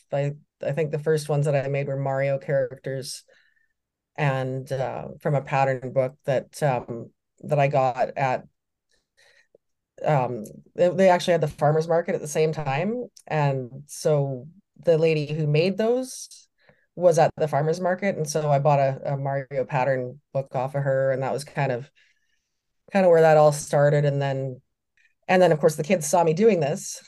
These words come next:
So they said, "Hey, Mom, can we try this too?" So I said, "Well, sure." So, you know, it, it went, uh, quickly from, you know, the, the little basic things to, you know, all things pop culture, geeky, nerdy kinda, kinda stuff.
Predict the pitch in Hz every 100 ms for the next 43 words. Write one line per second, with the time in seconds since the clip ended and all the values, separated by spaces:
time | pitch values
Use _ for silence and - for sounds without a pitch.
0 | _ - 185 165 170 165 208 240 220 214
1 | 196 208 226 220 220 - 294 392 _ _
2 | _ _ _ - 175 190 202 302 - 392
3 | 392 - _ - 180 170 165 - - 165
4 | 143 - - 175 170 170 - _ - 170
5 | 147 147 _ _ _ _ _ _ 196 185
6 | 180 175 175 156 151 131 151 147 147 165
7 | 165 156 160 160 - 156 147 147 - 147
8 | 135 131 _ _ _ _ _ 147 147 143
9 | 165 165 160 170 160 151 - 147 147 165
10 | 151 - 147 147 151 147 156 143 139 143
11 | 139 139 143 143 131 135 131 131 - _
12 | _ _ _ _ _ 160 151 147 151 131
13 | 147 -